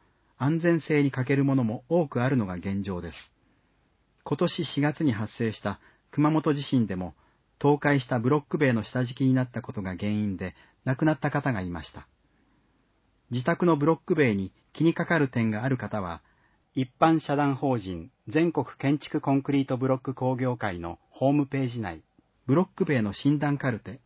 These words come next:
を参考に点検・管理を行ってください。名刺台の写真。ブロック塀が道路側に倒れています。倒れたブロック塀は道路の道幅半分を塞いでいます。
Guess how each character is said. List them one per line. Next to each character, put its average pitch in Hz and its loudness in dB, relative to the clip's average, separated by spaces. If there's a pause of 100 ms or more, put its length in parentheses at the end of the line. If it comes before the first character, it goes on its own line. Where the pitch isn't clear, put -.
を 120 0
参 120 0
考 117 -2
に 104 -2 (460)
点 143 2
検・ 135 0 (140)
管 170 2
理 127 2
を 98 -2
行 - -4
っ 117 -2
て 117 -6
く - -10
だ 92 -10
さ 92 -12
い。 - -14 (1300)
名 151 4
刺 - -6
台 135 4
の 123 2
写 - -8
真。 85 -10 (1080)
ブ 127 2
ロ 165 4
ッ 170 -2
ク - -4
塀 113 0
が 92 -8 (200)
道 123 4
路 147 6
側 131 2
に 117 2
倒 131 0
れ 143 -2
て 104 -6
い 90 -4
ま 85 -6
す。 - -16 (1080)
倒 151 4
れ 156 2
た 113 -4
ブ 110 -2
ロ 135 4
ッ 131 0
ク - -6
塀 113 2
は 87 -8 (440)
道 156 6
路 131 2
の 110 0
道 120 2 (120)
幅 131 2
半 143 -2
分 135 2
を 95 -12 (100)
塞 117 0
い - -4
で 107 -2
い 95 -2
ま 87 -6
す。 - -18